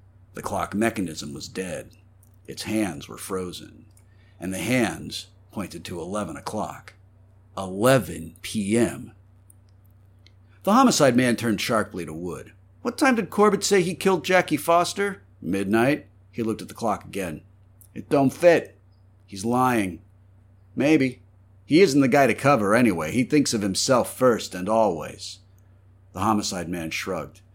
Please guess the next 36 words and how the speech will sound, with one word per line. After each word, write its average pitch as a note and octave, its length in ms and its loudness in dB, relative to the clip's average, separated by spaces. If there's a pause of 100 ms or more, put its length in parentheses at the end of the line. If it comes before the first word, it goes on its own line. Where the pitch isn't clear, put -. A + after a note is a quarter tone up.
(180)
"Sure, G#3+ 460 4
Cobbett's C#3+ 400 4
a - 40 -8
swell B2+ 380 2
candidate A#2 440 0
for F#2 100 -10
the F#2+ 100 0
hot C3+ 260 6
seat, F2 320 -4
but F2 100 -10
the F#2+ 60 -14
D C#3 280 4
A B2+ 120 8
won't A#2+ 220 4
like A#2+ 220 2
this C#3 200 -2
little F2+ 140 -6
discrepancy. D#2 800 -8 (460)
I A2+ 40 -2
mean, A#2+ 140 2
Cobbett D3+ 320 6
says A#2+ 200 0
he A#2 60 2
murdered A#2 280 4
Jackie A2+ 280 2
Foster A#2 440 2
at C3+ 80 4
midnight, A2+ 400 6
and F#2+ 100 -2
this - 100 0
clock D#3+ 340 4
gets G2+ 120 -8
cracked - 340 2
up C3+ 160 4
at A#2 120 6
eleven? C3 580 4